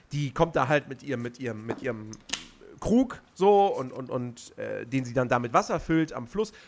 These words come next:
und dann singt sie halt da ihr Lied und es gibt dann irgendwie auch eine Textpassage so, äh, dass dann quasi so, wenn sie dann eine Tochter gebärt,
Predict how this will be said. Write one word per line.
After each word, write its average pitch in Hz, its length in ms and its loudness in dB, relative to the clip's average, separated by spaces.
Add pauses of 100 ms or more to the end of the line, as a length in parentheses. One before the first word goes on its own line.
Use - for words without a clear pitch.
und 135 80 -6
dann 131 160 -2
singt 151 280 -8
sie 151 160 -10
halt 127 200 -4
da 135 160 -8
ihr 120 120 -8
Lied 139 440 -10 (320)
und 139 260 -2
es 127 160 -16
gibt 156 160 -8
dann 139 120 0
irgendwie 147 200 -2
auch 139 140 -2
eine 156 240 2
Textpassage 139 880 0
so, 131 320 4 (460)
äh, 123 960 6 (320)
dass 147 120 -4
dann 131 160 -2
quasi 123 440 2
so, 117 260 0 (380)
wenn 139 160 2
sie 143 200 -2
dann 165 200 8
eine 143 260 -2
Tochter - 400 -6
gebärt, 202 480 -2